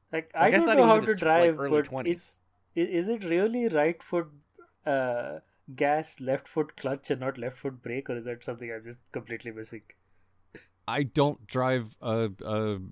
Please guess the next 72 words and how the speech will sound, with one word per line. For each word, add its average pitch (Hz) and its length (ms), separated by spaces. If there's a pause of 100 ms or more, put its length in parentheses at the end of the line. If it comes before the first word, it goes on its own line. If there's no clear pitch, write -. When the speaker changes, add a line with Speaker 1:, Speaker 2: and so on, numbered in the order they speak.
(100)
Speaker 3:
a 107 160
stick - 240
shift, - 260
so 123 120
I'm 113 60
Speaker 2:
Mm-hmm. 107 80
Speaker 3:
not 104 120
sure. 117 240
Speaker 2:
Yeah, 120 140
and 135 100
I 147 60
don't 156 100
Speaker 1:
Right, 160 120
Speaker 2:
drive 135 260
Speaker 1:
yeah. 120 100
Speaker 2:
at 120 60
all, 101 260
so. 113 340 (1400)
Speaker 3:
But 135 180 (300)
I 143 80
do 151 260
know 127 400
he's 123 320
already, 123 500 (180)
the 113 160
car 147 200
is 151 120
already 143 240
moving, 107 560 (180)
and 110 160
he 101 140
doesn't 120 360
know 107 140
which 104 240
pedal 101 300
does 95 240
which. 95 240
I - 40
Speaker 1:
No, 202 120
Speaker 3:
feel 135 100
like 151 160
you 151 80
Speaker 1:
the, 127 60
Speaker 3:
need 127 80
to 135 40
sort 127 260
Speaker 1:
the, 170 40
Speaker 3:
that 120 120
out 117 120
Speaker 1:
we, 151 100
Speaker 3:
before 165 120
Speaker 1:
we 110 60
Speaker 3:
you 160 120
Speaker 1:
need 220 160
Speaker 3:
turn 240 140
Speaker 1:
to, 220 60
Speaker 3:
the 151 80
key. 87 340 (120)
Speaker 1:
you 160 160
know, 135 160
we 131 160
need 175 180
to 196 80
zero 147 360
in 156 100
on 143 100
this, 131 120
'cause 127 200
he's 202 260
basically 165 560
been 165 320
left 151 240